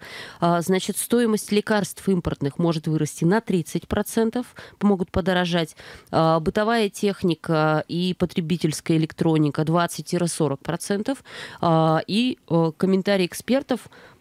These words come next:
э, по поводу, значит, стоимости, э, машин и, э, жилья.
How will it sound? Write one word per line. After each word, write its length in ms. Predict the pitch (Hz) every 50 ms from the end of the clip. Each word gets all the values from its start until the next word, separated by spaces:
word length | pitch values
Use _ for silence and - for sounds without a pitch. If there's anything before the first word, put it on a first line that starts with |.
| _ -
э, 200 | - 165 160 156
по 100 | - 175
поводу, 360 | 175 - 185 170 175 156 156
значит, 320 | 156 160 170 165 - 175 -
стоимости, 760 | - - - 185 170 160 165 - - - - 180 165 160 156
э, 220 | - 160 160 160
машин 540 | 160 160 175 180 - - - 302 330 339 359 - _ - - - - - - _ -
и, 340 | - 190 214 240 262 254 - -
э, 240 | 180 180 185 180 175
жилья. 640 | 151 151 170 202 208 202 175 170 202 196 170 135 127